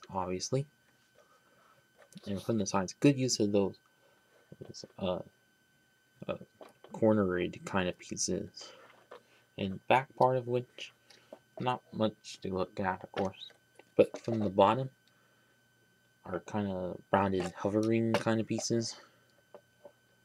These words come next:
There's also, like, other versions. But that's for the,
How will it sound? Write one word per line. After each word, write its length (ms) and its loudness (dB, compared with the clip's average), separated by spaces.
There's 200 -10
also, 240 0
like, 260 2
other 180 2
versions. 760 -4
But 100 0
that's 160 -2
for 140 -14
the, 180 -10